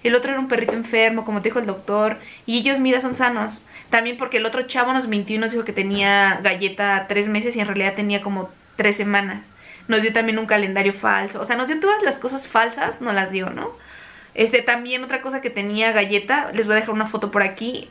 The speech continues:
aquí en sus orejitas tenía pegado cartón,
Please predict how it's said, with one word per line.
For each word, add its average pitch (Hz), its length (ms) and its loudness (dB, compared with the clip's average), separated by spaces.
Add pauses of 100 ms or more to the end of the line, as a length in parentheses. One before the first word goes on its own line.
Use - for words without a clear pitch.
aquí 214 260 0
en 262 80 2
sus 302 140 0
orejitas 220 600 0 (400)
tenía 240 300 4
pegado 240 360 4
cartón, 220 720 2